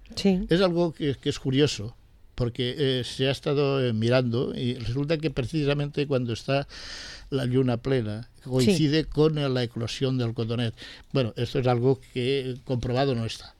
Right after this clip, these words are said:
Speaker 2: pero sí que se está mirando porque es, es curioso que coincida con, con los periodos precisamente. Pero, eh, yo he preguntado a, a, a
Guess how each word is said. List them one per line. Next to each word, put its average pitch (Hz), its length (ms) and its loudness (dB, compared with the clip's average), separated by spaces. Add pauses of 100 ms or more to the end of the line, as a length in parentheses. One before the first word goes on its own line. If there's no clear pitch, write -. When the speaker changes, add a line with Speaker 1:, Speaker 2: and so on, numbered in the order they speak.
(160)
Speaker 2:
pero 113 300 -4
sí - 180 -4
que 139 100 -2
se - 120 -6
está 131 160 -4
mirando 131 400 0
porque 123 320 -6
es, - 180 -10
es 147 140 -8
curioso 139 480 -4
que 135 140 -6
coincida 123 580 -2
con, 113 400 -6
con 107 220 -6
los 110 120 -10
periodos 123 580 -4 (280)
precisamente. 110 760 2 (600)
Pero, 143 340 6
eh, 143 380 0
yo 147 180 6
he 196 80 4
preguntado 160 760 4
a, 117 380 0
a, 107 300 -4
a 120 160 -10